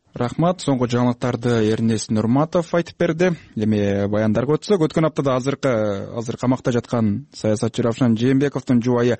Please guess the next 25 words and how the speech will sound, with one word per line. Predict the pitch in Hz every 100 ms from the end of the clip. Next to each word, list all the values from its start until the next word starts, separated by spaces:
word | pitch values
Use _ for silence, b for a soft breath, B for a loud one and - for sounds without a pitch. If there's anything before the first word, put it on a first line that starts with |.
| B B B
Салкына | - 123 131 123
Алимбаева | 120 127 131 139 135
Улуттук | 123 120 - 117
коопсуздук | - 143 - 151 143
мамлекеттик | 127 120 117 -
комитетине | 120 110 110 113
суракка | 98 113 107 107
чакырылып, | - 113 127 165 -
кийин | 127 117
соттун | - 123 - 113
чечими | 113 - 107
менен | 104 101
эки | 110 120
айга | 104 101
камакка | 117 127 156
алынды. | 165 170 190 B B B
Ага | 135 156
Бишкектеги | 143 - 156 165 135 135
эки | 175
жер | 143 151
тилкесин | 139 131 131 117
сатууга | 120 110 110 104
байланыштуу | 107 104 95 - 95
айып | 90
коюлууда. | 98 92 92 87